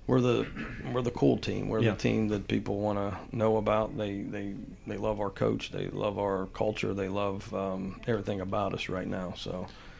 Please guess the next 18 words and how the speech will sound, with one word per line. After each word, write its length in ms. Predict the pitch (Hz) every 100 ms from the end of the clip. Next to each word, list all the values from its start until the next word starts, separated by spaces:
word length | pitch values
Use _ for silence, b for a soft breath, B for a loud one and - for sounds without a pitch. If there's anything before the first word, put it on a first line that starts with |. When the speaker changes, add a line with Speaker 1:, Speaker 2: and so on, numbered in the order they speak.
| B
Speaker 2:
S-, 120 | - -
something 320 | - 147 131
that 80 | 113
we 80 |
were 80 | 113
talking 180 | 113 107
about 160 | 104 -
before, 580 | 101 - 101 92 95 -
and 100 | 120
we 60 |
don't 80 | 139
have 80 | 117
to 60 | 107
get 100 | 98
into 100 | 98
specifics, 540 | - 101 107 101 92
but 160 | - 95 - - -
it, 180 | 98